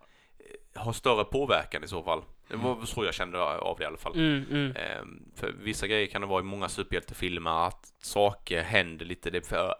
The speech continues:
Speaker 1: extremt, så att ibland så känns hela världen, eh, overklig och att det inte händer liksom i vårt universum.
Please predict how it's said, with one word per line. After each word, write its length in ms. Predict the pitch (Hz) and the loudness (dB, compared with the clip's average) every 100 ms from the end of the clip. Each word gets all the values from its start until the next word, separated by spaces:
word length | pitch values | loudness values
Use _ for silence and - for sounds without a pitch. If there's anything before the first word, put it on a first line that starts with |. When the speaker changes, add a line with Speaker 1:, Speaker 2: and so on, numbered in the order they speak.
| - | -6
Speaker 1:
extremt, 640 | 87 - 95 85 101 - | -8 -6 -4 -4 -6 -6
så 80 | 95 | -6
att 160 | - | -4
ibland 320 | 95 95 90 - | -2 2 2 0
så 100 | 98 | -2
känns 280 | 104 92 | -2 0
hela 160 | 101 92 | 2 2
världen, 640 | 87 87 76 80 92 92 | 4 2 2 0 -2 -2
eh, 200 | 95 55 78 | -4 -4 -2
overklig 680 | 95 87 76 - 80 90 - - - - | 2 2 0 -4 -10 -10 -16 -20 -20 -14
och 140 | - 85 | -2 -2
att 100 | - | 0
det 60 | |
inte 180 | 95 - | -4 -4
händer 280 | 90 85 82 | -4 -4 -6
liksom 260 | 80 - 85 | -8 -10 -10
i 40 | |
vårt 300 | 87 82 - | -6 -4 -4
universum. 420 | 85 85 87 - | -4 -4 -4 -8